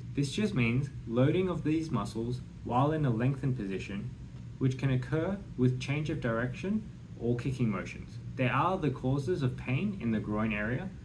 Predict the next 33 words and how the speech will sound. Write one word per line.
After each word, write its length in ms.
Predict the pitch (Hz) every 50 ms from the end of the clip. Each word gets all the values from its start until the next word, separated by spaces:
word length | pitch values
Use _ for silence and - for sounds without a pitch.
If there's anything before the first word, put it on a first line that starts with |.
| - - -
such 320 | - - 131 127 - -
as 240 | 113 113 127 127 120
an 80 | 113
inguinal 500 | 110 117 131 135 160 165 160 143 127 123
hernia 440 | - 110 107 107 117 127 175 202 220 - - - - - - -
or 180 | 113 110 110
injury 400 | 127 147 156 156 143 151 151 139
to 140 | 123 120 117
the 80 | 110 -
hip 240 | - 135 127 -
flexors, 480 | - 95 90 - - - 117 123 - - - - - - - - - - - -
but 180 | 127 117 -
for 80 | 123 123
this 220 | 131 185 208 -
video, 420 | - 117 104 101 104 107 110 120 131 127 - - - -
we'll 120 | 127 123
be 100 | 120 123
discussing 580 | 110 123 120 - - - 147 143 - - 160 151
the 80 | 135
management 600 | 120 117 120 131 143 156 156 - - 175 190 196 - - - - - -
of 140 | 113 110
an 100 | 110 107
adductor 420 | - 113 127 143 143 - - 143 131
strain 540 | - - - 139 131 147 190 202 - - - - - -
resulting 640 | 117 117 - 113 113 117 113 117 127 127 120 - 107
in 140 | 104 101
groin 260 | 95 98 95 92 90 82
pain. 240 | - 82 87 - - - - -
Let's 140 | 131 127
take 180 | - 180 185 190
a 60 | 202
quick 320 | 196 190 - 185 190 - -
look 200 | - 190 -